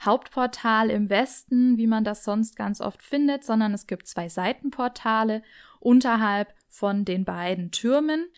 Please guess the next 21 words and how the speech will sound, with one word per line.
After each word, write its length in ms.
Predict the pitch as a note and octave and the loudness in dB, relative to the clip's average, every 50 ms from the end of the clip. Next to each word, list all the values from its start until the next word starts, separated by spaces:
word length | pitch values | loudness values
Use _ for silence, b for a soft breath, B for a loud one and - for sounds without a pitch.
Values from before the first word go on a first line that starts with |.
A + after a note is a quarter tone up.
| b b b _ | b b b _
Und 420 | _ A3 A3 A3+ A3+ A3+ - _ - | _ 2 4 4 4 4 0 _ 2
diese 240 | A3 A3+ G#3+ G#3+ G#3+ | 2 2 2 0 -4
Türme 360 | - - A3 G3+ G3+ G#3 G#3 | -4 -6 -4 -2 -2 -4 -4
sind 220 | F#3 F#3+ G3 G3 | -6 -8 -8 -6
also 320 | - - F3 F3 F3 F#3+ - _ | -6 -6 -6 -6 -8 -10 -8 _
irgendwie 400 | A3+ A3+ A#3+ A3+ A#3 A3 G3+ G3 | -2 0 4 4 2 4 4 2
mitten 340 | G3 A#3 B3 - - G#3 | 2 2 2 0 -4 -4
im 220 | - - G#3 G3+ G#3 | -2 -2 -4 -4 -4
Kirchenbau 720 | - - D4 E4 E4 E4+ D#4 C#4 C#4+ A#3+ A#3+ B3 B3+ C4 b b b b b b b | -4 -2 0 0 0 -2 -4 -4 -2 -2 -2 -2 -4 -6 b b b b b b b
und 440 | - A3+ A#3 A#3 A#3 A#3 A3+ - _ | 0 0 2 4 2 0 0 -4 _
markieren 760 | G#3 G3+ F#3+ G#3 - - - G#3+ G3+ G#3 G#3+ G#3 G#3+ G3+ G3 _ - | -2 0 0 -2 -2 -4 -6 -4 -2 0 0 0 0 -2 -4 _ -4
das 320 | F3+ F3 F#3 - - - _ | -4 -4 -4 -8 -12 -12 _
Ende 360 | - F3+ F#3 F#3+ F#3+ G3+ G3+ | -6 -4 -2 0 0 0 -2
des 240 | G3+ - F3 - - | -2 -4 -6 -6 -6
ehemaligen 1000 | - - G3 G3+ G3+ G3 F#3 F3 F3 F3+ F3+ F3+ E3+ F3+ F3 E3+ E3 E3+ _ _ _ _ | -6 -2 -2 -2 -2 -2 -2 -2 -4 -4 -4 -6 -6 -6 -8 -8 -8 -10 _ _ _ _
Domgebäudes 1000 | - A#3 B3+ C4 B3 B3 A3+ - G3 F#3+ F#3+ F#3+ F#3+ F#3+ F#3 F#3+ F#3 - - _ _ _ _ _ _ _ _ _ | 2 4 4 4 2 2 0 2 2 2 2 2 0 -2 -4 -6 -8 -12 -16 _ _ _ _ _ _ _ _ _
und 280 | _ G3 F#3+ F#3 F3+ | _ -6 -6 -4 -4
damit 260 | F#3 F3+ F3+ F3+ F3+ - | -4 -4 -4 -4 -6 -6
auch 100 | F3+ - | -8 -6
den 200 | - F3+ F3+ F#3+ | -8 -10 -8 -8
Übergang 500 | G3 E3+ - F#3 F3+ E3+ E3+ E3+ E3+ | -10 -8 -8 -8 -8 -8 -10 -10 -12